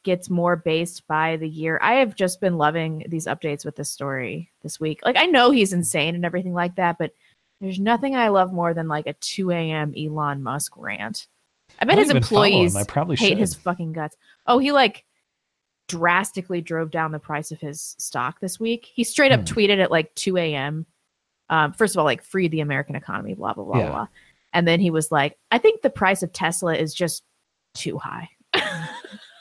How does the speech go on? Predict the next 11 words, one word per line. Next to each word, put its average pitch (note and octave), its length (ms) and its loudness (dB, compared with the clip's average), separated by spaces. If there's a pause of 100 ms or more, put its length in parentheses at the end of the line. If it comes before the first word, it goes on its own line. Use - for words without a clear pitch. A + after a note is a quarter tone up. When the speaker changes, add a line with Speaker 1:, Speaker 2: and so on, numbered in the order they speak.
(260)
Speaker 2:
He E3 200 2
said C#3+ 400 4
that? A#3+ 340 0 (840)
Oh, D3 100 6
I, F3 240 6
I, G3+ 260 4
I E3+ 140 6
saw A3+ 240 0
him D#3 140 4
saying, D3 280 4
like, B2 160 4